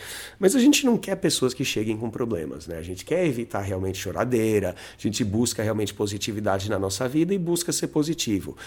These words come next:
Mas muitas vezes, essa parte, principalmente um pouco mais negativa, dela se abrir com os medos e um lado emocional, você tem que tá um pouquinho, né,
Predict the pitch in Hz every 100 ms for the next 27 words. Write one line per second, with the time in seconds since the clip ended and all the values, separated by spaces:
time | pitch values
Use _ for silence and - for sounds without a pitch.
0 | - - - 156 135 147 143 156 131 127
1 | 123 139 147 - - - 120 - 127 -
2 | 110 95 - 95 - - - 165 - 185
3 | 147 113 117 101 107 113 101 101 101 98
4 | 98 - 120 104 95 92 92 95 110 92
5 | 92 98 92 95 95 98 95 101 104 95
6 | 90 98 95 92 95 98 95 - 95 131
7 | 139 - - - 202 - - 156 175 165
8 | 151 151 156 - 135 147 170 - - -
9 | 123 143